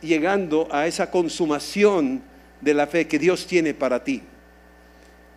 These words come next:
La segunda cosa, bueno, déjame decirte un poco más aquí. La segunda, eh, hablando de las fuentes, eh, la segunda cosa que podemos hablar aquí en, en cuanto a la palabra, Romanos diez diecisiete,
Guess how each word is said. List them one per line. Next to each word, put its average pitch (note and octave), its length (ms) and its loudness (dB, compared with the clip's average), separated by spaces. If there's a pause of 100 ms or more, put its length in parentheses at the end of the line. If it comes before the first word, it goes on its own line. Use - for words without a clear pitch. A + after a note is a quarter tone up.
La C3+ 100 -2
segunda F3+ 520 0
cosa, B2+ 260 -4
bueno, C#3 240 0
déjame D#3 220 -2
decirte D3 320 -2
un C#3 80 -2
poco C3 200 -8
más B2 180 -6
aquí. G#2 260 -12 (640)
La D3 140 2
segunda, D#3+ 720 0 (340)
eh, C3+ 100 -6
hablando E3+ 420 0
de C#3+ 80 0
las C3+ 120 0
fuentes, C3 480 -6 (500)
eh, C#3 200 0
la D3+ 120 2
segunda F3 440 0
cosa E3+ 280 -2
que A#2+ 360 -4
podemos D#3 420 0
hablar D3 260 0
aquí D3+ 360 -2
en, C3+ 260 -2 (340)
en B2+ 240 -2
cuanto C3+ 300 0
a B2+ 40 4
la B2 140 0
palabra, B2+ 480 0 (240)
Romanos D#3 460 0
diez D#3 220 0
diecisiete, C#3 760 -2